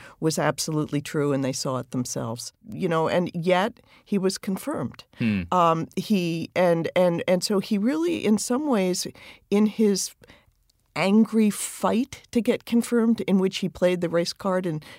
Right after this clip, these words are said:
Speaker 1: described his critics as a high-tech lynching, I think in some ways he showed, you know, he bl-, blazed the playbook, <laughs> which was just be defiant and blame the press, blame the critics,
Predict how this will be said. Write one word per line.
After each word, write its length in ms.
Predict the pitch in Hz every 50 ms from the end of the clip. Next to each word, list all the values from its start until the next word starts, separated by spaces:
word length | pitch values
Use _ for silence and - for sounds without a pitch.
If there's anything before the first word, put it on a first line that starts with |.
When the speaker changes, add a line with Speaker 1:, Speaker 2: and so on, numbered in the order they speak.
| - _
Speaker 1:
described 480 | 180 170 - - - 175 170 175 170
his 140 | - 175 -
critics 420 | - - - 180 175 170 165 - -
as 140 | 160 -
a 60 | 165 151
high-tech 520 | 165 170 170 160 - - 170 160 - -
lynching, 420 | 170 165 180 196 - 226 220 226 - - - - - -
I 80 | 349 370
think 200 | - 480 453 -
in 80 | 370
some 220 | - - 294 311 330
ways 200 | 294 262 240 -
he 140 | - 233
showed, 560 | 214 - - - - 208 208 202 202 208 220 208 - - - - - - _ _
you 160 | - 202 226
know, 220 | 214 190 185 180
he 220 | - 185 202 220 196
bl-, 300 | - - 160 - - -
blazed 480 | - 196 196 196 202 233 233 220 -
the 100 | - 190
playbook, 840 | 190 - - 196 202 269 285 226 208 - - - - - - - - - - -
<laughs> 140 | - - _
which 280 | 190 214 202 - -
was 360 | - 202 185 175 170 - - - - 160
just 480 | - - 214 190 190 202 - - - _
be 160 | - 196 185 175
defiant 800 | 151 - 175 160 - - 156 151 147 139 139 131 120 - - - _ - - - - - _
and 300 | 175 175 170 165 151 -
blame 440 | - 180 175 180 185 190 185 190
the 100 | 180 180
press, 500 | - - - - 175 156 156 151 151 - - - _ _ _
blame 400 | - - 196 190 190 185 185 185
the 60 | 175
critics, 680 | 175 - - - 170 160 160 156 151 147 - - - -